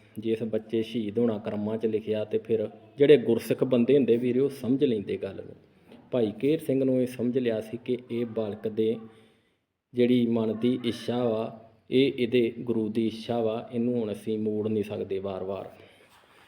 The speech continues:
ਬਾਲਕ ਨੂੰ ਲੈ ਕੇ ਤੁਰ ਪੈਂਦੇ, ਕਹਿੰਦੇ, "ਸਾਰੇ ਰਾਹ ਬੱਚਾ ਦੌੜਦਾ ਆਇਆ, ਕੁਛੜ ਨਹੀਂ ਚੜਿਆ, ਥੱਕਿਆ ਨਹੀਂ।" ਪਲਾਂਘਾਂ ਪੁੱਟਦਾ ਆਇਆ ਤੇ ਇਹੋ ਹੀ ਮਨ 'ਚ ਗੱਲ ਰੱਖੀ, "ਮੈਂ ਬਾਪੂ ਸ਼ਹੀਦ ਹੋਣਾ, ਮੈਂ ਬਾਪੂ ਸ਼ਹੀਦ ਹੋਣਾ।"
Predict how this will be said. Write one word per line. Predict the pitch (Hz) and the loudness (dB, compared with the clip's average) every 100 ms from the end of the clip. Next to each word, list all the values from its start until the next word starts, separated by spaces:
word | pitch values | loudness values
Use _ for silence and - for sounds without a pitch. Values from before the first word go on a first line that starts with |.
| _ - | _ 4
ਬਾਲਕ | 123 135 135 | 8 8 8
ਨੂੰ | 151 151 | 6 6
ਲੈ | 139 | 6
ਕੇ | 135 139 | 6 4
ਤੁਰ | 135 123 | 6 4
ਪੈਂਦੇ, | 120 123 123 135 | 4 2 4 4
ਕਹਿੰਦੇ, | 135 131 139 | 4 4 6
"ਸਾਰੇ | 135 110 123 131 | 4 2 6 6
ਰਾਹ | 113 117 | 6 2
ਬੱਚਾ | 113 107 117 113 | 0 0 0 2
ਦੌੜਦਾ | 113 113 98 98 | 4 4 2 -2
ਆਇਆ, | 101 107 113 | -2 -2 -2
ਕੁਛੜ | - 110 - 113 | -4 -6 0 2
ਨਹੀਂ | 120 123 | 4 4
ਚੜਿਆ, | 120 107 113 117 | 2 2 2 0
ਥੱਕਿਆ | 113 104 - 110 110 | -4 -8 -4 -2 0
ਨਹੀਂ।" | 113 120 117 - _ | 2 0 -2 -10 _
ਪਲਾਂਘਾਂ | - 110 117 123 123 | 0 2 2 2 0
ਪੁੱਟਦਾ | 107 104 117 120 | -2 -4 0 0
ਆਇਆ | 110 110 | 0 -2
ਤੇ | 110 123 | -2 -2
ਇਹੋ | - 117 147 | 2 4 6
ਹੀ | 135 | 6
ਮਨ | 117 104 | 4 0
'ਚ | 104 117 | -2 -2
ਗੱਲ | 107 104 | -2 -2
ਰੱਖੀ, | 113 110 107 | -2 -2 -4
"ਮੈਂ | 110 110 110 | -2 -2 -2
ਬਾਪੂ | 110 110 - 113 | -2 -4 -6 -8
ਸ਼ਹੀਦ | - 117 95 107 | -2 -4 -2 -4
ਹੋਣਾ, | 104 101 | -4 -4
ਮੈਂ | 104 107 117 | -6 -4 -2
ਬਾਪੂ | 113 110 113 113 | -2 -4 -4 -6
ਸ਼ਹੀਦ | 113 117 98 104 | -4 -6 -4 -4
ਹੋਣਾ।" | 104 90 | -4 -8